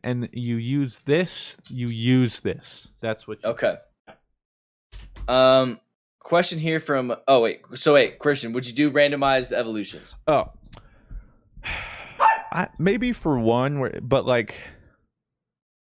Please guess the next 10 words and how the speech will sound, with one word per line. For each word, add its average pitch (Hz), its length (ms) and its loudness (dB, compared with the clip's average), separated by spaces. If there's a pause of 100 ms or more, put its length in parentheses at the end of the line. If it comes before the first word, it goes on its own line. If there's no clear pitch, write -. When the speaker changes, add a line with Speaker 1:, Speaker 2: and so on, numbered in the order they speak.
(380)
Speaker 1:
it 170 140 -8
might 143 160 -4
just - 100 -8
Speaker 2:
That 175 120 6
Speaker 1:
be 220 40 10
Speaker 2:
would 254 80 6
Speaker 1:
a 196 40 -2
Speaker 2:
be 226 120 2
Speaker 1:
little 180 160 4
Speaker 2:
hilarious. 139 840 2